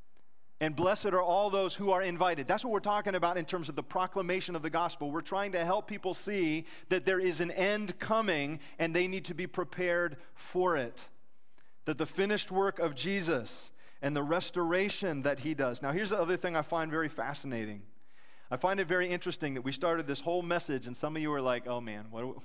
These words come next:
<laughs> what's, what's God gonna ask me to do now?" You know, another thing, <laughs> how to think about this whole messy world or whatever. And where does he take the attention?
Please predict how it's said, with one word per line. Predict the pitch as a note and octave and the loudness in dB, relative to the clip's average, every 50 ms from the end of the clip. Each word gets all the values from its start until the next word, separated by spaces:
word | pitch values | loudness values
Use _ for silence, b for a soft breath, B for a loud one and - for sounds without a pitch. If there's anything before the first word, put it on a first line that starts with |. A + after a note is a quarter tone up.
| - C#3 - | -12 -12 -12
<laughs> | - - - - - | -12 -14 -14 -14 -8
what's, | - A#2+ C3+ - - - - | -2 -2 -2 -2 -4 -10 -10
what's | - A#2+ C3 - | -6 -6 -6 -6
God | A2+ G#2 B2+ B2 C3 C#3 | -4 -2 0 0 0 0
gonna | C#3 C3+ B2+ | -2 -4 -2
ask | G2 A#2+ C3 C#3+ C3+ - C#3 | 0 0 0 0 -2 -4 -4
me | D3+ D3+ | -4 -2
to | D3 C#3+ | -2 -2
do | B2+ C3+ C3+ C#3+ | -2 -2 -4 -2
now?" | C#3+ B2+ A2+ A2+ G#2+ G#2 G#2 G#2 - b b b b b | -2 -2 -4 -4 -4 -6 -8 -10 -12 b b b b b
You | - B2+ | -8 -4
know, | C3+ C3+ C3 C3 | -2 0 0 0
another | C3 D3 D#3 E3 E3 | 0 0 2 2 0
thing, | D#3 - F3 E3 F3 D#3+ | 0 2 2 2 2 0
<laughs> | C#3+ | 2
how | - F3+ | 4 4
to | D#3 C#3+ | 4 2
think | - - - F3 D#3+ - | 0 -4 -4 -2 0 0
about | F3 C#3 D#3 D3 C#3 D3+ D3 C#3 | 2 4 2 2 2 0 -2 -2
this | C3+ B2 | -2 -2
whole | C3 C3+ C3+ | -2 -2 -2
messy | C#3 C#3+ D3 C#3 - D3 C#3+ | -2 -2 -2 -2 0 0 -2
world | C3 B2+ C3+ C3 C3+ C3+ C3 B2 A#2 B B B B B - | 0 0 0 2 2 2 2 2 0 B B B B B 0
or | C#3+ | 2
whatever. | C#3+ C#3 C#3 C3+ C3 A#2+ A#2+ - B B B - | 2 4 2 2 2 0 -2 -6 B B B -4
And | B2+ C3+ | -2 0
where | D3 F3+ | 0 0
does | G3+ G3+ | 0 0
he | F#3 G#3+ | -4 -6
take | - - A3 G#3 G#3 | -2 0 -2 -2 0
the | A3+ G#3 G3+ | -2 -2 -2
attention? | F#3+ - G3 F3+ F3+ - - G#2+ G2 G2 | 0 0 -2 -2 -2 -4 -8 -8 -8 -10